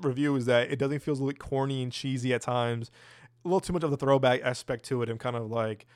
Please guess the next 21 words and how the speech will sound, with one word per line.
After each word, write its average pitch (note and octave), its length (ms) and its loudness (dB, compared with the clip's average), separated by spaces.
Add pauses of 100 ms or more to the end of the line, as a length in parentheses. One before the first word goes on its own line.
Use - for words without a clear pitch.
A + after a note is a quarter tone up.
(280)
um, B2+ 240 -8
yeah, B2 360 -6
like, G#2 140 -14
"Honey, C3 340 -4
or A2+ 60 -4
this, B2 220 -6
or A2+ 80 -8
the A#2 160 -6
Hive." A#2 500 -2
It's G#2+ 180 -12
like, A2+ 160 -8
okay, A2+ 460 -6 (120)
we, D#3+ 140 -4
we F3 160 0
know, C3 160 2
we A2 120 -4
get, C#3+ 160 -4
we D3 100 -8
get A#2+ 220 0
it. G2+ 80 -4
It's - 280 -8